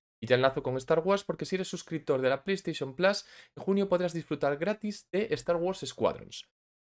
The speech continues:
Tercer día de Funko Win con decenas de anuncios de productos Funko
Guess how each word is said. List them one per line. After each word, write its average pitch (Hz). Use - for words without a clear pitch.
Tercer 226
día 220
de 190
Funko 233
Win 220
con 185
decenas 165
de 156
anuncios 139
de 127
productos 143
Funko 214